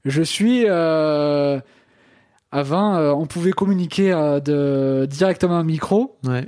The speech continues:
Speaker 1: avec les étrangers.
Speaker 2: Ouais.
Speaker 1: Et ben moi, j'étais dans les premiers à insulter l'adversaire, euh.
Speaker 2: Mais pourquoi ?
Speaker 1: C'est
Speaker 2: T'as l'air tellement calme en dehors.
Speaker 1: Mais quand on joue,
Speaker 2: Ouais.
Speaker 1: c'est, tu mets tes, tes principes, tu, c'est, le but, c'est de respecter les règles.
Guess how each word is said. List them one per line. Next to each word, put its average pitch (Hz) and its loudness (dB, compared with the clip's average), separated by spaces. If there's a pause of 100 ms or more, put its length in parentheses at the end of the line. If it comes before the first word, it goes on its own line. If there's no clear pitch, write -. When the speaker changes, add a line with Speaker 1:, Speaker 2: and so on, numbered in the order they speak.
(120)
Speaker 1:
avec 143 0
les 147 0
étrangers. 156 0 (100)
Speaker 2:
Ouais. 127 -4 (480)
Speaker 1:
Et 143 2
ben 143 2
moi, 175 0
j'étais 151 -2
dans 147 0
les 143 0
premiers 165 0
à 175 2
insulter 160 0
l'adversaire, 165 0
euh. 151 0 (180)
Speaker 2:
Mais 131 0
pourquoi ? 143 -4 (640)
Speaker 1:
C'est - -6
Speaker 2:
T'as 190 4
l'air 208 2
tellement 170 0
calme 156 0
en 143 0
dehors. 127 -2 (440)
Speaker 1:
Mais 165 -2 (380)
quand 202 0
on 185 2
joue, 175 0 (260)
Speaker 2:
Ouais. 123 0 (100)
Speaker 1:
c'est, 160 0 (300)
tu - -6
mets 196 2
tes, 160 2
tes 147 0
principes, 156 -2
tu, 175 -4
c'est, 170 0
le 151 2
but, 208 -4
c'est 170 -2
de 165 2
respecter 165 -2
les 139 0
règles. 214 -2